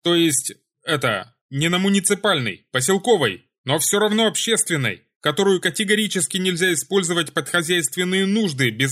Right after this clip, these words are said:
соответствующего разрешения. А что у них было на поясе? Ножи. Самые настоящие ножи, которыми они могут порезаться. Холодное оружие. А есть и того хуже. Некоторые, кто повзрослее, с собой какие-то уродливые арбалеты таскают.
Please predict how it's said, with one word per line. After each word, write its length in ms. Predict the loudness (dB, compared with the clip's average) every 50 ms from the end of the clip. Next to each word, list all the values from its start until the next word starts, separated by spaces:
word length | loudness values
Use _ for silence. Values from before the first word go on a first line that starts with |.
| 0
соответствующего 920 | 0 0 -2 -2 -2 -2 0 0 0 -2 -2 -4 -6 -6 -4 -4 -2 -2 0
разрешения. 760 | 0 0 0 -2 -2 -2 -2 -2 -2 -2 -2 -2 -4 -6 -10 _ _ _
А 100 | -4 -2
что 160 | 0 0 0
у 60 | 2
них 160 | 2 0 2
было 200 | 2 2 2 2
на 120 | 2 0 0
поясе? 520 | 0 0 0 0 0 -2 -2 -4 -6 -6 -10 -6
Ножи. 680 | -2 -2 0 0 0 -2 -2 -2 -2 -4 -6 -10 _ _ -6
Самые 280 | -4 -2 0 0 0
настоящие 600 | 0 0 0 0 2 2 2 0 0 -2 -2 0
ножи, 440 | 0 0 0 0 -2 -4 -4 -6 _
которыми 480 | -4 -2 0 2 2 2 2 2 2 2
они 160 | 2 2 2
могут 300 | 2 2 0 0 0 0
порезаться. 640 | 2 2 4 4 4 2 2 0 0 -2 -4 -6 -10 _ _ _ _
Холодное 580 | -2 0 2 4 4 4 2 2 2 2 4
оружие. 500 | 4 4 2 2 2 0 0 -2 -4 -8 _ _ _ -4
А 120 | -2 0
есть 340 | 0 0 0 0 0 0 0
и 40 | 0
того 300 | 2 2 4 4 4 4
хуже. 480 | 4 2 2 2 2 -2 -4 -4 -8 _ _ _ -2
Некоторые, 560 | 0 0 2 2 0 0 2 2 0 0 -2
кто 200 | -2 -2 -2 0
повзрослее, 800 | 0 0 0 0 0 0 0 0 0 2 2 2 0 -2 -6 _ _
с 140 | -6 -2 0
собой 300 | 0 2 2 2 2 2
какие-то 460 | 0 -2 -4 -2 -2 -4 0 2 2
уродливые 560 | 4 4 4 4 2 2 0 2 4 4 4 2
арбалеты 480 | 2 2 2 2 2 2 0 0 -2
таскают. 580 | -2 -2 -2 -2 0 -2 -2 -2 -4 -8 -16